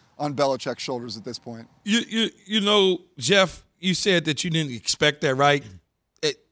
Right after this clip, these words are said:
Speaker 2: you, 'cause everybody, we were trying to anticipate where he would go, but you obviously clearly had an edge on everybody by miles about the landing spot
Speaker 1: <laughs>
Speaker 2: was gonna be in Tampa.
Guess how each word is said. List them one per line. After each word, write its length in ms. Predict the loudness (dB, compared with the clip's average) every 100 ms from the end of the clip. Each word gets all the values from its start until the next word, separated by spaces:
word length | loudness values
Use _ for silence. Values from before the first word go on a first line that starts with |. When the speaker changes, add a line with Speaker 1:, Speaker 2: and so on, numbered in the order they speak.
| _ _
Speaker 2:
you, 180 | -6 -6
'cause 420 | -2 -2 0 -2 0
everybody, 380 | 2 4 4
we 180 | 4 2
were 100 | 2
trying 300 | 2 2 2
to 60 | 0
anticipate 460 | -2 -4 -2 -2
where 200 | 0 2
he 60 | 2
would 200 | 0 -4
go, 360 | 0 2 2 0
but 260 | -6 -4
you 120 | 0 0
obviously 480 | 0 -2 -6 -6
clearly 480 | -8 -6 -4 -2 -4
had 340 | -2 -2 -2 -6 _ _ _ -10
an 140 | -8 0
edge 300 | 2 2 0
on 140 | -4
everybody 460 | -2 -4 -4 -4 -4
by 200 | -4 -6
miles 640 | 0 2 2 0 -4 -8
about 480 | -8 -4 -2 -2 -8 _ _
the 100 | -8
landing 400 | -4 -4 -6 -8
spot 440 | -8 -2 -2 -4 _
Speaker 1:
<laughs> 420 | _ _ _ -12
Speaker 2:
was 220 | -6 -6
gonna 180 | -4 -6
be 180 | -6 -8
in 80 | -6
Tampa. 520 | -4 -4 -6 -10